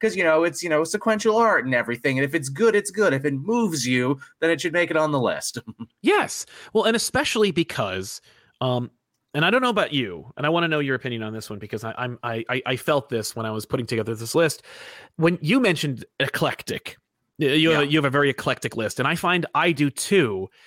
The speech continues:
Speaker 2: And the books that I am championing were books that I was championing a year ago. Like, the books that where I was like, "This is a perfect comic book."
Speaker 1: Mm.
Speaker 2: Two books. They debuted in twenty twenty-two. Uh,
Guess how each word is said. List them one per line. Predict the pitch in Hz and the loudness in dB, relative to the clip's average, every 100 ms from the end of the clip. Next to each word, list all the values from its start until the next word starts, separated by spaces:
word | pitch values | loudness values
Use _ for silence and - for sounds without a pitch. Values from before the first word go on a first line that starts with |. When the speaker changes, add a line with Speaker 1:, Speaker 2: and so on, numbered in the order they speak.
| _ _ | _ _
Speaker 2:
And | 143 | 0
the | 147 | 0
books | 123 202 - | 0 0 0
that | 165 143 | 0 2
I | |
am | 135 123 | 0 -2
championing | - 196 196 165 123 113 107 104 - _ - | -2 0 0 0 -2 -4 -6 -10 -16 _ -2
were | 156 | -2
books | 131 185 - | 2 0 0
that | 160 | 2
I | 147 | 2
was | 127 | 0
championing | - 190 190 165 143 123 117 113 _ _ _ _ _ _ | -2 0 0 0 -2 -2 -4 -10 _ _ _ _ _ _
a | 165 | -2
year | 151 349 156 | 4 4 4
ago. | 107 104 - 156 _ | 0 -8 -10 -20 _
Like, | 160 156 | -2 2
the | 185 | 0
books | 160 254 - | 2 2 2
that | 196 | 2
where | 180 | 4
I | 180 | 4
was | 151 | 2
like, | 123 | -2
"This | 277 | -2
is | 254 | 0
a | 139 _ - | -2 _ 0
perfect | - 262 226 - | 2 2 0 -4
comic | 175 135 120 | -6 -4 -8
book." | - - _ _ _ _ - | -12 -18 _ _ _ _ -8
Speaker 1:
Mm. | 120 107 90 _ | -6 -6 -10 _
Speaker 2:
Two | - 226 | -2 2
books. | 202 147 - | 2 0 -4
They | 143 196 | 0 0
debuted | 185 190 156 214 | 2 2 4 2
in | 165 | 0
twenty | - 160 | -2 -2
twenty-two. | 139 127 107 - - - _ _ _ _ _ - _ _ - | -2 -6 -8 -8 -8 -12 _ _ _ _ _ -20 _ _ -4
Uh, | 131 120 | 0 2